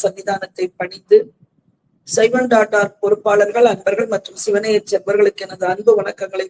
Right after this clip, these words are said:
கூறிக்கொண்டு, இன்றைய சிந்தனைக்குள் செல்லலாம். இன்று நாம் சிந்திக்க இருப்பது, ஆஹ், திரு வேணுபுரத்தலம் பதிகம். வேணுபுரம்னா நமக்கு தெரியும், பிரம்மபுரம் அல்லது ஸ்ரீகாழி, அதாவது பன்னெண்டு,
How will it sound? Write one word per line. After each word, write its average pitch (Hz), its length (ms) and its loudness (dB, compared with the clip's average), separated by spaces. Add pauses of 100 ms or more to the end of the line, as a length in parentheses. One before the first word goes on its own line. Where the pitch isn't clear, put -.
கூறிக்கொண்டு, - 640 -2 (420)
இன்றைய 214 320 4
சிந்தனைக்குள் 208 640 0
செல்லலாம். 175 640 -2 (440)
இன்று 240 520 4 (100)
நாம் 214 240 2
சிந்திக்க 226 520 -2
இருப்பது, 202 800 4 (2250)
ஆஹ், 196 340 4 (180)
திரு 254 240 4
வேணுபுரத்தலம் 233 960 4
பதிகம். 190 420 -2
வேணுபுரம்னா 220 580 4
நமக்கு 202 340 -4
தெரியும், 202 480 -4
பிரம்மபுரம் 202 600 2 (680)
அல்லது 196 320 2 (100)
ஸ்ரீகாழி, 190 560 4
அதாவது 214 380 4
பன்னெண்டு, 208 460 2